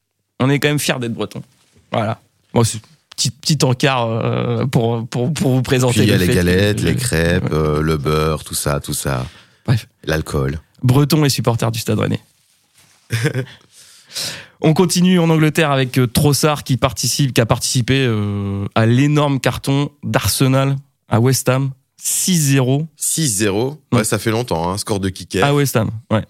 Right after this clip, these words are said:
Speaker 1: Et Trossard qui a mis un petit but, ça fait plaisir. Il
Speaker 2: Ouais.
Speaker 1: continue de faire une bonne saison avec Arsenal.
Speaker 2: Beau petit but en plus, hein. Je crois que c'est plein de lucarnes, s'il me semble bien.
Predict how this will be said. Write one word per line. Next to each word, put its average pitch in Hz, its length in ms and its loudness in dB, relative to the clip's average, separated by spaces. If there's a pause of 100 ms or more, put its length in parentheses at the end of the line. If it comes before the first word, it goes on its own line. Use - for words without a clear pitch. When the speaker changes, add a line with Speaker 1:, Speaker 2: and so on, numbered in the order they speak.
(140)
Speaker 1:
Et 127 100 4
Trossard 127 380 2
qui 135 60 0
a - 20 4
mis 127 80 4
un 123 80 2
petit 113 160 0
but, 120 240 2
ça 123 140 0
fait 117 120 2
plaisir. 117 400 2 (140)
Il 123 140 0
Speaker 2:
Ouais. 87 80 2
Speaker 1:
continue 120 340 2
de 131 60 -4
faire 131 140 2
une 120 120 2
bonne 143 200 2
saison 135 300 0
avec 127 160 0
Arsenal. 123 460 0 (120)
Speaker 2:
Beau 202 140 2
petit 208 180 -4
but 196 260 -2
en 175 100 0
plus, 175 260 -2
hein. 143 340 0
Je 113 60 -6
crois 135 100 -6
que 123 60 -10
c'est 120 100 -2
plein 113 140 -2
de 113 60 0
lucarnes, 113 360 -2
s'il 131 120 -6
me 107 60 -6
semble 110 180 -2
bien. 117 240 -2